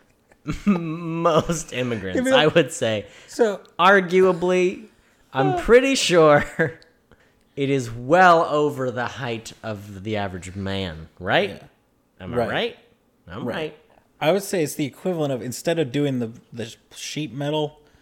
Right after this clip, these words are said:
Speaker 2: that looks awful.
Speaker 1: The
Speaker 2: Anyway,
Speaker 1: slats?
Speaker 2: slats that they're doing.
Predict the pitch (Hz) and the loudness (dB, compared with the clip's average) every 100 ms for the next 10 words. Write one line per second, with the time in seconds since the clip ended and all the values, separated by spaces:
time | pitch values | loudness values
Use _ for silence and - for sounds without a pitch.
0 | _ _ - 117 107 127 - - - 101 | _ _ -6 -6 -6 -10 -12 -16 -14 -14
1 | - - _ - - 139 127 - - - | -14 -20 _ -10 -2 0 0 -2 -8 -14
2 | _ _ - 151 139 135 - 135 135 123 | _ _ -6 -2 0 -2 -6 -6 -4 0
3 | 147 147 | 0 0